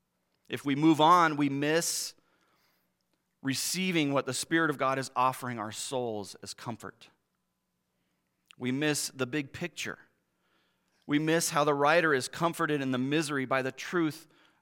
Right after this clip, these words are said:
about God. And more importantly, we miss how our Lord Jesus is comforted by the truth about his Father. The way that many of the Psalms are written has been described as giving the reader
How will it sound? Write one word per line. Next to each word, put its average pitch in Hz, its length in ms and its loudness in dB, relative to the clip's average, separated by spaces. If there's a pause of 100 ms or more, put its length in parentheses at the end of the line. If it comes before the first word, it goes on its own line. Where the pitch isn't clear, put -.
about 123 400 -2
God. 131 500 0 (920)
And 120 100 -8
more 143 160 0
importantly, 135 580 -6
we 127 140 -4
miss 127 560 -4 (280)
how 135 200 2
our 123 220 2
Lord 131 340 -2
Jesus 151 480 -4
is 117 140 -8
comforted 120 480 -2
by 127 140 -2
the 127 100 -8
truth 143 520 -6 (200)
about 139 260 -2
his 147 160 -6
Father. 131 540 -10 (3250)
The 127 80 -4
way 139 120 8
that 143 120 2
many 151 160 2
of 147 80 2
the 139 60 -2
Psalms 147 300 4
are 139 80 2
written 151 300 4
has 139 140 2
been 131 120 -2
described 131 520 4
as 117 140 -2
giving 139 320 -2
the 123 100 -2
reader 123 500 -2